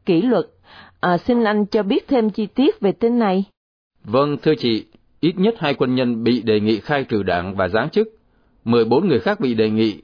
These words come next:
Speaker 2: tước danh hiệu quân nhân vì vi phạm nghiêm trọng. Đề nghị trên được đưa ra hôm mười sáu tháng ba trong cuộc họp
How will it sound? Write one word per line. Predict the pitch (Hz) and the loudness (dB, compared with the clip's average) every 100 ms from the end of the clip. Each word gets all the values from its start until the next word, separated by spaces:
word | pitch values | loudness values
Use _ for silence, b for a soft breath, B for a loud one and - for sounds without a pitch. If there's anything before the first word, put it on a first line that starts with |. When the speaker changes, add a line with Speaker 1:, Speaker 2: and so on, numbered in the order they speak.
| _ | _
Speaker 2:
tước | - 226 | -2 -2
danh | 180 143 | -2 -4
hiệu | 127 107 98 | -2 -4 -2
quân | 139 131 | -4 -2
nhân | 127 113 - _ _ _ | -2 -4 -10 _ _ _
vì | 98 110 101 | -2 0 0
vi | 92 139 | -2 -2
phạm | 135 92 117 | -2 -4 -2
nghiêm | 123 | -2
trọng. | 117 104 - _ _ _ _ _ _ _ | -2 -4 -6 _ _ _ _ _ _ _
Đề | - 131 | 0 0
nghị | 131 123 | 0 -2
trên | 160 151 | -2 0
được | 139 151 | 0 0
đưa | 147 143 | 2 2
ra | 135 135 | 2 0
hôm | 139 131 | 0 0
mười | 107 95 | -2 -2
sáu | - 127 | -2 -4
tháng | 170 165 | -4 -2
ba | 135 113 110 - | -2 -2 -4 -6
trong | 123 | -6
cuộc | 117 104 - | -4 -6 -4
họp | 104 90 | -4 -4